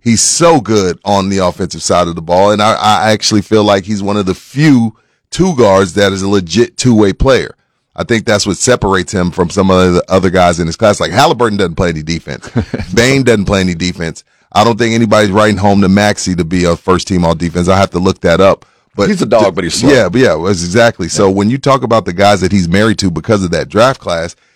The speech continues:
Speaker 1: he's one of the few that is a legit two-way player. 'Cause Halliburton, as much as we love watching him play, he ain't trying to stop anybody.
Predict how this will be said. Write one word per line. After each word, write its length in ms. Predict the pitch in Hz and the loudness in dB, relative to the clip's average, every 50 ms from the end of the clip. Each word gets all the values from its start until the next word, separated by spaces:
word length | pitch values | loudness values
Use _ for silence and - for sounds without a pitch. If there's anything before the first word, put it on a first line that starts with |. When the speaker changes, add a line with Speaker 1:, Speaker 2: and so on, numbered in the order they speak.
| _ _ _ | _ _ _
Speaker 1:
he's 200 | - 120 123 117 | -4 -4 -2 0
one 160 | 120 113 110 | 0 0 0
of 80 | 107 98 | 0 -2
the 60 | 92 | -2
few 180 | - - 117 117 | 0 0 2 2
that 160 | 101 104 98 | 4 2 2
is 120 | 95 90 82 | 2 0 0
a 100 | 90 85 | -2 0
legit 760 | 87 90 90 85 78 82 87 107 123 120 113 - - - - _ - | 0 -2 -2 -2 -4 -2 2 2 2 2 0 -2 -8 -14 -16 _ -4
two-way 360 | - 123 117 107 101 95 92 | 0 0 2 2 2 2 0
player. 300 | - - 117 113 101 87 | 0 0 2 2 2 0
'Cause 140 | - 92 85 | -2 -2 0
Halliburton, 520 | 117 147 165 170 139 101 110 107 104 95 | 2 2 4 2 2 0 0 -2 -2 -2
as 80 | 92 90 | -2 0
much 220 | 113 151 160 147 | 0 0 0 0
as 60 | 131 | 0
we 120 | 131 143 135 | 0 2 4
love 200 | 131 127 123 110 | 4 4 4 4
watching 300 | 117 113 113 - 101 92 | 2 2 0 0 -4 -6
him 100 | 82 78 | -4 -2
play, 340 | - 120 135 135 135 135 - _ _ _ _ _ _ | 0 2 2 2 2 0 -4 _ _ _ _ _ _
he 260 | - 131 170 202 214 | -2 0 2 2 4
ain't 300 | 202 190 180 175 170 151 | 4 4 4 2 2 0
trying 300 | - 151 147 143 139 131 | 0 2 2 2 2 0
to 80 | 123 117 | 0 -2
stop 360 | - - 123 113 107 104 - - - | -2 0 2 2 2 0 -2 -4 -2
anybody. 840 | - 117 117 104 92 87 78 82 76 69 - - - - _ _ | 0 0 2 0 0 -2 -4 -4 -6 -6 -8 -10 -16 -20 _ _